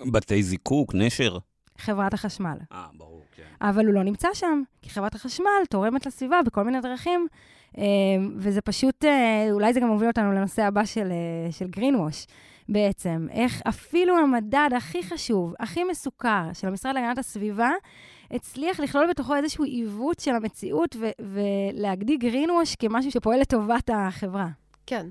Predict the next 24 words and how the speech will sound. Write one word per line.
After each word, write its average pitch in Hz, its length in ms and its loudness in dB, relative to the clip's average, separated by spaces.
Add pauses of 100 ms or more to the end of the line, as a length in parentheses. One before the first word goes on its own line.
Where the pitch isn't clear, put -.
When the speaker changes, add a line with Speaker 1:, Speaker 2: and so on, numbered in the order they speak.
(320)
Speaker 3:
השאלה 247 400 2
אם, 359 100 0 (160)
אם 311 120 0
זה 254 140 2
באמת 240 320 0
greenwash, 254 580 -2
זאת 185 160 -6
אומרת, 190 560 -2
למשרד 190 460 -2
להגנת 269 420 0
הסביבה, 190 600 -2 (120)
אה, 240 60 -4 (340)
יש 180 360 -6
איזושהי 175 480 -4
נוסחה 208 480 -4
מורכבת 214 840 -4
שמביאה 180 560 -4 (100)
בחשבון 311 440 -4 (760)
גם 285 340 2
הצטרפות 294 500 -4
של 349 160 -4
תאגידים 202 600 -2
לתוכניות, 226 720 -2
אה, 294 200 0